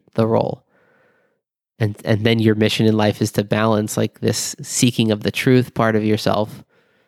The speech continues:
and being logically rigorous and prickly, and that part of yourself that's more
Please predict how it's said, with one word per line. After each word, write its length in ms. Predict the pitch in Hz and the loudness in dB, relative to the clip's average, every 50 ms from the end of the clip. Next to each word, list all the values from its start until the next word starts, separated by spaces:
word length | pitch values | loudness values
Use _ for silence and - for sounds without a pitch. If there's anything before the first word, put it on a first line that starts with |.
| _ - | _ -12
and 120 | - 107 | -8 -4
being 200 | - 110 110 110 | 0 0 2 2
logically 600 | 110 107 107 110 110 110 - 120 110 - 113 107 110 | 0 0 0 0 0 0 0 -2 0 2 2 2 2
rigorous 580 | 110 110 113 110 110 113 110 107 107 101 - - | 2 2 2 2 2 2 2 2 2 0 0 -2
and 160 | 110 107 - | -4 -4 -4
prickly, 560 | - 127 127 - - 92 85 104 120 135 _ _ _ _ _ _ _ _ _ _ _ - | -4 -4 -4 -2 -2 0 0 0 0 -2 _ _ _ _ _ _ _ _ _ _ _ -2
and 140 | - 123 | 0 0
that 160 | 120 113 120 - | 0 0 -2 -2
part 200 | - 131 120 117 | 0 0 2 0
of 100 | 110 117 | 0 0
yourself 400 | 113 110 - - 113 110 107 - | 0 0 0 0 -2 -2 -2 -2
that's 300 | 113 113 - - - - | -2 -2 -4 -6 -6 -4
more 400 | 117 113 113 110 110 110 110 | 0 2 2 2 2 0 -2